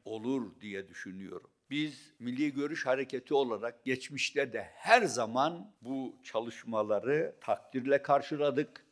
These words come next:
İmkanlarımız olduğu zaman destek verdik. Bu konuyu gündeme getirmeyi bir vazife addettik. Özellikle Erbakan hocamız bu konuyu çok önemsemiş ve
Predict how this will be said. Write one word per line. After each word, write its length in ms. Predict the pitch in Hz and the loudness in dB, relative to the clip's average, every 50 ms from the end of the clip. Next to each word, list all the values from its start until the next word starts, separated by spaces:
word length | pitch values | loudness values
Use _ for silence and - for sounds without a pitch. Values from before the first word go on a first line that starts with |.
| _ | _
İmkanlarımız 840 | - 151 151 143 - - 156 160 175 175 175 175 196 202 233 214 180 | -6 -6 -6 -6 -2 -2 -2 0 2 2 2 2 2 -2 -2 2 4
olduğu 420 | 180 160 151 135 131 190 208 196 | 4 4 4 4 2 2 2 2
zaman 600 | 143 143 120 117 120 123 139 180 220 226 - - - _ | 4 4 2 4 4 4 2 2 0 -6 -12 -16 -8 _
destek 540 | 110 110 107 - - - 135 135 135 - 139 | -2 -2 -2 -2 -2 0 0 0 0 -2 -4
verdik. 560 | 147 151 151 135 131 151 160 156 - - _ _ _ | -4 -2 -2 -2 -2 -4 -6 -6 -8 -16 _ _ _
Bu 140 | 170 185 - | -12 -10 -10
konuyu 640 | - - 123 123 123 120 123 127 151 170 170 143 120 107 101 98 | -8 -6 -2 -2 0 0 2 2 4 4 4 2 0 -8 -14 -6
gündeme 840 | 113 127 131 135 131 123 131 131 123 139 156 170 180 143 131 - - _ _ - | -4 -2 -2 -2 0 2 4 4 4 2 0 0 0 -2 -4 -6 -12 _ _ -8
getirmeyi 1000 | 113 127 117 - - 139 123 110 110 110 117 113 113 117 127 147 165 170 147 127 | -4 -4 -4 -4 -4 -8 -8 -8 -8 -10 -10 -8 -6 -6 -4 -2 -2 -2 -2 -2
bir 120 | 131 143 | -4 -4
vazife 560 | 131 113 90 95 101 95 101 107 107 - - 131 | -4 -4 -4 -4 -4 -4 -6 -10 -10 0 2 4
addettik. 720 | 117 110 98 104 101 - - _ _ 123 135 131 - - _ _ _ - | 4 4 2 0 -6 -10 -10 _ _ -6 -6 -6 -8 -16 _ _ _ -12
Özellikle 600 | 233 247 180 185 151 127 127 120 120 - 110 107 | -10 -2 2 4 4 4 2 -4 -8 -2 0 2
Erbakan 440 | 117 120 117 110 101 - - 98 | 2 2 0 -2 -6 -4 -6 -6
hocamız 720 | 98 98 101 101 92 98 98 98 101 98 - - - - - _ _ | -6 -8 -12 -10 -8 -10 -10 -10 -14 -16 -16 -16 -18 -18 -20 _ _
bu 180 | 143 139 127 | -14 -12 -12
konuyu 720 | - - 127 127 127 127 139 160 175 208 233 226 - - _ _ _ _ | -12 -10 -8 -6 -4 -2 2 2 2 2 0 -4 -12 -20 _ _ _ _
çok 520 | - - 185 175 135 - - - - - _ | 2 6 8 8 8 6 0 -10 -18 -16 _
önemsemiş 880 | 120 117 123 123 120 113 - - 127 120 120 147 160 - - - - _ _ - | -10 -6 -6 -6 -6 -8 -6 -4 -4 -2 -2 -4 -6 -8 -10 -12 -16 _ _ -20
ve 460 | 113 104 123 135 135 131 120 110 - | -12 -2 0 2 4 4 2 0 0